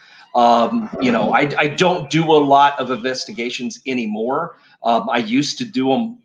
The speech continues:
all the time, weekly. Uh, but I've never been involved in anything that I've ever felt was demonic.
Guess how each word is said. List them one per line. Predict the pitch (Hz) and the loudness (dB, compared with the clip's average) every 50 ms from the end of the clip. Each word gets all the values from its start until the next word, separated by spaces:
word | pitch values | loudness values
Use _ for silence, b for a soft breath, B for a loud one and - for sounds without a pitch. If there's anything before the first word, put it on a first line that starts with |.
| _ _ _ - | _ _ _ 0
all | 135 143 143 | 2 2 2
the | - 240 | 2 -2
time, | - - 165 151 135 110 98 - - 120 127 | -2 0 2 2 2 2 0 -2 -6 -2 0
weekly. | 156 170 - - - 95 90 - _ b b b b b b b | 0 0 0 -4 -10 -14 -14 -16 _ b b b b b b b
Uh, | - 123 120 113 | 0 0 2 2
but | - - 127 135 | 2 2 4 4
I've | 139 131 139 | 4 4 2
never | 156 160 151 151 123 | 0 2 2 2 2
been | 127 127 123 | 2 0 0
involved | 113 104 110 117 117 113 - 113 | -2 0 2 2 2 2 0 -2
in | 107 | -4
anything | 110 113 117 117 - 117 101 98 | -4 -4 -4 -6 -6 -8 -10 -8
that | 92 101 | -8 -6
I've | 101 101 104 92 | -6 -6 -6 -6
ever | 113 104 - 98 | -8 -8 -8 -12
felt | - _ 120 107 101 - 101 | -10 _ -6 -6 -6 -6 -8
was | 101 98 - - - _ _ _ _ _ _ _ _ | -10 -8 -8 -10 -10 _ _ _ _ _ _ _ _
demonic. | - 123 101 101 95 98 98 95 90 80 - _ - | -10 -10 -8 -6 -6 -6 -6 -8 -10 -14 -20 _ -20